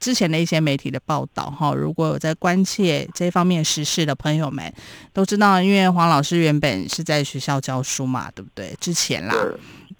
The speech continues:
Speaker 1: 那其实老师画这些漫画，就像老师刚刚说的，其实是用自己下课以后的时间，
Speaker 2: 嗯。
Speaker 1: 好，也跟老师的身份是没有关系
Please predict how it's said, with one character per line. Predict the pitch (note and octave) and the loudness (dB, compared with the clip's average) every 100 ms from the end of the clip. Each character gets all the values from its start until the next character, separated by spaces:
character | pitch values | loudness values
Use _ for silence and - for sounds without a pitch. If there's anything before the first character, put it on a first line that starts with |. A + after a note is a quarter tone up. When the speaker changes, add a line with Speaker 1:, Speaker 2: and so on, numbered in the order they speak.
| - - | -20 -2
Speaker 1:
那 | B3+ A3+ | 0 2
其 | - | 2
实 | A#3+ E4 | 0 0
老 | C#4+ | 0
师 | D#3+ B3+ C#4+ | 0 0 0
画 | D#4+ D#4+ A3+ | 2 2 4
这 | B3+ A3+ | 4 4
些 | A#3 A3+ | 6 6
漫 | A3 F#3+ | 6 6
画， | G#3+ F#3+ | 6 6
就 | G3+ | 4
像 | G3 E3+ | 2 2
老 | G2 | 0
师 | - | -2
刚 | D#3 D3+ | 0 2
刚 | D#3+ | 2
说 | D#3+ D3+ C#3+ | 0 0 0
的， | C3 | -2
其 | - F#3 | -2 -2
实 | - F3+ F3 | 0 2 2
是 | F3+ G#3+ F#3 - _ _ _ - | 2 2 0 -4 _ _ _ 0
用 | B3 A#3+ G3 | 4 6 4
自 | D#4 B3 | 2 0
己 | - - - D#3+ C#3 F#3 - - | 0 -6 -4 -4 -6 -14 -20 -12
下 | - - C4 | -2 4 4
课 | F3+ C4+ E3+ | 6 6 6
以 | A2+ | 4
后 | C3 F3+ A#2+ | 2 4 2
的 | G2+ | -2
时 | - - | -4 -6
间， | C2 - - - - - | -8 -8 -8 -12 -16 -8
Speaker 2:
嗯。 | - | -2
Speaker 1:
好， | - A#3+ - - | 0 0 -4 -6
也 | G#3 F#3+ D3+ - | 2 2 2 -2
跟 | - B3+ B3+ B3+ | 2 4 6 6
老 | C3+ C3+ | 4 2
师 | - | 0
的 | G#3 E3+ | 4 4
身 | - F#3 F#3 | 4 4 4
份 | F#3+ F3 | 4 2
是 | E3 | 2
没 | D#3+ D3+ | 0 0
有 | G2 | -2
关 | - B2+ B2 | -4 -4 -4
系 | C3+ - - B2+ | -4 -4 -2 -4